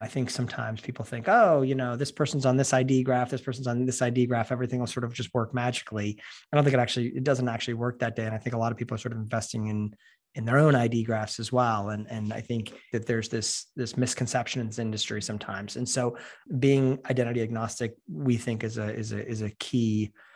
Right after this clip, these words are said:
uh, foundational principle as well, which I think sort of serves us well. And then the other one, I talked about the partnership with Snowflake, just the ability to sort of work across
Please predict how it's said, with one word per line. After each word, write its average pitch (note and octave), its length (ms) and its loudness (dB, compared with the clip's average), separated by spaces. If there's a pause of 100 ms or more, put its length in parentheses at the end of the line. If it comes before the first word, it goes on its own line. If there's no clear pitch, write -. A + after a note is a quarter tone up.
(380)
uh, - 240 -6
foundational A#2+ 600 2
principle A2+ 500 -2
as G#2+ 140 -6
well, G#3 420 4 (120)
which A#2+ 200 -4
I B2+ 60 0
think A#2 180 -4
sort B2 180 -2
of A2+ 60 -4
serves A#2+ 300 -2
us A2+ 180 -2
well. A#2+ 380 2 (220)
And D#3 120 0
then D#3 140 0
the D3+ 80 2
other D3 160 4
one, C3+ 80 2
I C3 60 0
talked B2+ 200 -4
about B2+ 160 -4
the C3 80 -4
partnership B2 460 -2
with A#2 80 -6
Snowflake, A#2 460 -2
just - 180 -6
the A#2 80 -8
ability A2+ 420 -2
to A2 100 -8
sort A#2 180 -4
of A2 80 -4
work A2+ 300 -2
across A2 460 -2